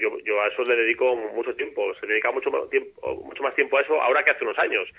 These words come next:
Claro, cuando estábamos en la época de lo, de, de, a la que antes hacía referencia, en la que solo había tres partidos políticos, eh, mm, digamos que todo era más, el, o sea, el, el alcalde se podía dedicar mucho más tiempo a la gestión. Ahora mismo, eh, hay que dedicar mucho tiempo, pues, ese, a esa búsqueda de acuerdos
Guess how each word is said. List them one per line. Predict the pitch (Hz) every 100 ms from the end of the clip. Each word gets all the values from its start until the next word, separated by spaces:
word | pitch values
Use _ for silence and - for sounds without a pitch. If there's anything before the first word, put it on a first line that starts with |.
| - - -
Claro, | 131 123 -
cuando | 104 101
estábamos | - 113 110
en | 120
la |
época | 120 - 117
de | 117
lo, | 113
de, | 110
de, | - - 107 104
a | 110 107 110 110 107
la | 104
que |
antes | 110 117
hacía | 123 113
referencia, | 113 117 143 107 104
en |
la | 98
que | -
solo | 113
había | 120
tres | 120
partidos | 123 120 117
políticos, | 127 135 147 165 - - - - -
eh, | 117 110 110 110 107 104 101 101
mm, | 101 98 98 98 95 92 92 90 92
digamos | 104 110
que | 127
todo | 131
era | 135
más, | 131 117
el, | 107 107 107 117 110
o | 107
sea, | 110 107
el, | 110 107 -
el |
alcalde | 104 104 120 131 135
se | 123
podía | 113 117
dedicar | 123 135 131
mucho | 127 135
más | 123
tiempo | 139 131
a |
la | 117
gestión. | 101 - 147 104 - - -
Ahora | 110 110
mismo, | 120 127 135 147 147
eh, | 107 101 98
hay | -
que | 107
dedicar | 107 110
mucho | 113 117
tiempo, | 117 120 123 143
pues, | 117 -
ese, | - 117
a | 107
esa | 107 117
búsqueda | 117 123 139 123
de | 113
acuerdos | 131 135 143